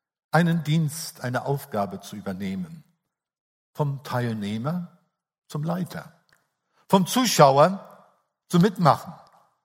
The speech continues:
mitarbeiten. Und es gibt so viele Bereiche in unserem persönlichen Leben und auch in der Gemeinde, wo diese Türen gerne aufgetan werden sollen. Oder was unser ganz persönliches Leben angeht, unsere Einstellung.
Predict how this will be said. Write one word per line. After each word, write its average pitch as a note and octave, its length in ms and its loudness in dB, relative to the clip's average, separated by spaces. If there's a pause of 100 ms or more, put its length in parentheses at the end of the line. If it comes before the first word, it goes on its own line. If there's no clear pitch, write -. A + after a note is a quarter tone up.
(120)
mitarbeiten. D#3+ 800 4 (960)
Und E3 180 4
es E3 120 0
gibt F3+ 160 0
so F#3 100 4
viele G#3+ 420 2 (440)
Bereiche D#3 420 4
in D#3 80 0
unserem C3+ 240 -4
persönlichen C#3+ 560 0
Leben C#3 220 -2
und C#3 100 -4
auch C3 140 -2
in D3 60 0
der C3 100 0
Gemeinde, C3+ 520 0
wo C#3+ 280 -2 (840)
diese B2+ 260 -8
Türen B2 240 -8
gerne A2+ 460 -4 (400)
aufgetan A2 640 -4
werden F#2 160 -8
sollen. F#2 280 -14
Oder F#3 540 2 (680)
was C#3+ 160 0
unser C3+ 200 -2
ganz C3 220 -2
persönliches C3 640 -2
Leben G#2+ 280 -4
angeht, A2+ 640 -8 (100)
unsere A2 280 -8
Einstellung. G#2 720 -6